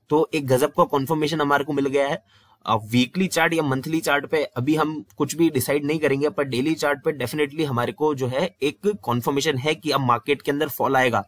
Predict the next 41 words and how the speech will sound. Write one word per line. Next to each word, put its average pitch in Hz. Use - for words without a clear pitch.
थोड़ा 131
market 127
गिरेगा। 113
और 131
मुझे 135
लग 151
रहा 151
है 156
कि 151
ये 139
जो 156
सब, 120
ये 143
जो 156
पुराना 135
resistance 139
था 120
ना, 147
जो 147
पुराना 131
हाई 147
था 143
निफ्टी 120
का, 104
इस 143
rally 120
के 151
पहले 135
जो 123
हाई 135
बनाया 135
था 147
निफ्टी 135
ने, 123
अ, 110
फिफ्टीन 139
थाउजेंड 139
फ़ोर 139
हंड्रेड 135
के 143
आसपास, 120